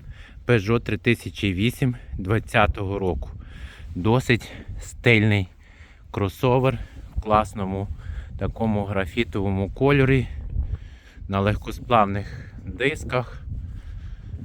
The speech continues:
Автомобіль весь в рідній фарбі, без жодного підфарбування.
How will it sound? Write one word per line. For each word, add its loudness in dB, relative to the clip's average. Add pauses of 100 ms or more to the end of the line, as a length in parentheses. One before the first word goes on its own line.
(220)
Автомобіль -2
весь 4
в 2
рідній 0
фарбі, 2 (340)
без 0
жодного -6 (640)
підфарбування. 0